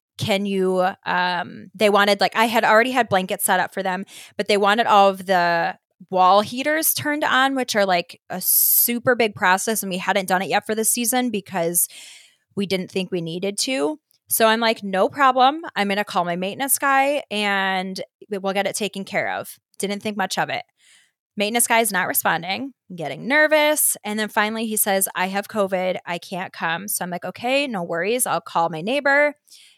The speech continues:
Neighbors can't go. I'm like, "Okay, no problem. Um, I'll call my electrician."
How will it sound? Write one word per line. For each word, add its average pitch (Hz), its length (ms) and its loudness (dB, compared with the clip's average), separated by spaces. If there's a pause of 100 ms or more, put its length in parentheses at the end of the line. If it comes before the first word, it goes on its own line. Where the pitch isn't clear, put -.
(180)
Neighbors 226 460 2 (580)
can't 196 320 0
go. 185 440 -2 (120)
I'm 196 60 -12
like, 185 140 -12
"Okay, 240 540 0
no 180 220 -4 (220)
problem. 285 480 0 (500)
Um, 202 340 4
I'll 196 120 2
call 208 240 2
my 185 160 2
electrician." 294 880 0